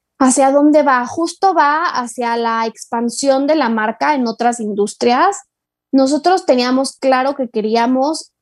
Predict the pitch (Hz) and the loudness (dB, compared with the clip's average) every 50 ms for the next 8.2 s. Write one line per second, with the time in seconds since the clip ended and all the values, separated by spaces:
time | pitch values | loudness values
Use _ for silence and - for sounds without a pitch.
0 | _ - - 233 240 247 254 240 240 247 254 262 277 285 254 - 240 240 240 262 | _ -4 -2 0 0 0 0 0 0 -2 -2 -2 -2 -2 -2 0 0 0 0 -2
1 | 240 - 302 294 269 262 233 226 _ - 226 226 226 233 233 220 202 185 - - | -4 -4 -4 -2 0 0 -2 -2 _ -2 0 2 2 0 0 -2 -4 -6 -6 -6
2 | 208 208 196 190 220 - 208 208 - - - 240 233 226 214 220 202 190 185 208 | -6 -4 -4 -4 -4 -4 -6 -4 -4 -4 -2 0 0 0 0 0 -2 -2 -2 -4
3 | - _ _ _ 240 233 226 226 - 240 233 247 247 262 285 302 294 - 254 240 | -8 _ _ _ -2 -2 -2 -2 0 0 0 0 0 0 -2 -4 -4 -4 -4 -2
4 | 240 240 - 240 233 233 226 233 226 - 240 240 226 226 233 226 214 240 285 294 | -2 -2 -4 -4 -4 -2 -2 -4 -4 -4 -4 -6 -4 -2 -2 -2 -2 -2 -2 -2
5 | 285 254 233 - 214 208 214 214 220 240 220 208 196 190 - - - _ _ _ | -2 -2 -4 -6 -6 -6 -6 -6 -4 -2 -2 -2 -2 -2 -4 -6 -10 _ _ _
6 | _ - - - - - - _ _ _ - 294 - 311 330 320 320 285 269 262 | _ -20 -20 -20 -20 -20 -20 _ _ _ -2 0 0 0 -2 0 0 0 -2 -2
7 | 262 240 - 262 254 262 233 214 208 202 - 202 202 196 202 214 220 220 226 233 | -2 -2 -4 -4 -4 -4 -4 -4 -4 -4 -4 -6 -6 -6 -6 -6 -4 -4 -2 -2
8 | 269 330 359 | -2 -4 -6